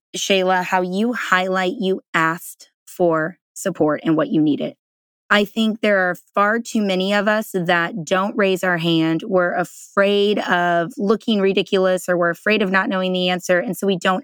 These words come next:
ask. And that gets in our way and holds us back. So I'm so glad you brought up that point. I've also noticed you've built a social media following and a fantastic Instagram page that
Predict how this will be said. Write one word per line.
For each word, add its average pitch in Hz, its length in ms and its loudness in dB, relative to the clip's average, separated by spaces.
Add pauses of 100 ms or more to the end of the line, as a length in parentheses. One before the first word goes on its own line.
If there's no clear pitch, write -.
(120)
ask. 214 520 0 (380)
And 220 180 2
that 254 280 -2
gets 247 280 -2
in 233 140 2
our 202 220 2
way 196 440 2
and 175 180 0 (220)
holds 202 420 2 (140)
us 165 360 0 (240)
back. 156 340 -2 (120)
So 190 300 0
I'm 190 160 -2
so 226 200 -2
glad 196 240 0
you 233 100 -4
brought 170 180 -2
up - 140 -6
that - 180 -4
point. - 300 -6 (680)
I've 226 180 2
also 320 260 -2
noticed 180 560 0
you've 220 360 2 (140)
built 185 480 0 (360)
a 190 640 2
social 247 540 0
media 180 460 2
following 135 680 -4
and 185 140 -6 (100)
a 170 220 -2
fantastic 226 1040 -2
Instagram 185 640 -2
page 170 600 -2 (340)
that 185 300 2